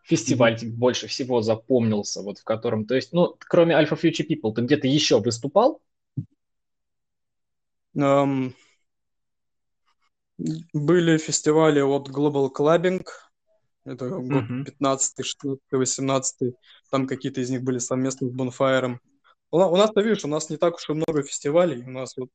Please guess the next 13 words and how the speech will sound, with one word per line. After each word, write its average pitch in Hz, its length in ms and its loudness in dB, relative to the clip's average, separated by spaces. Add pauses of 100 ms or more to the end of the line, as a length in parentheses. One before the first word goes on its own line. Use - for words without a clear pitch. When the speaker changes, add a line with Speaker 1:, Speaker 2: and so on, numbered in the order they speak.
Speaker 2:
у 139 80 -8
нас 131 240 -6
есть - 140 -14
T 135 80 -8
C - 160 -4
Group, 170 240 0
которые 151 400 2
делают, 143 440 2 (220)
делают 135 480 -4
Baseline, 135 380 -4
делают, 127 400 -2
делали 131 260 0
Dubstep 127 340 -6